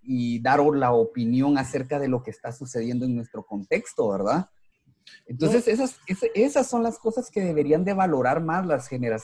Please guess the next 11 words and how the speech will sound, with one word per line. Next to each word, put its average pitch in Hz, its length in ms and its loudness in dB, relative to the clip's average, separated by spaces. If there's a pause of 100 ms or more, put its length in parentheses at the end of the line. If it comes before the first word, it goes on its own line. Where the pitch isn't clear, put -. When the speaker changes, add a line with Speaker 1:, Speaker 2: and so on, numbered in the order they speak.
Speaker 1:
la 123 120 -6
generación 120 540 -4
de 151 60 4
ahora, 120 480 2 (480)
esta 127 180 -6
generación 131 520 0
llamada 131 380 0
de 123 120 -4
cristal, 135 520 -6
¿verdad? 104 420 -4 (520)
Eh, 147 220 -4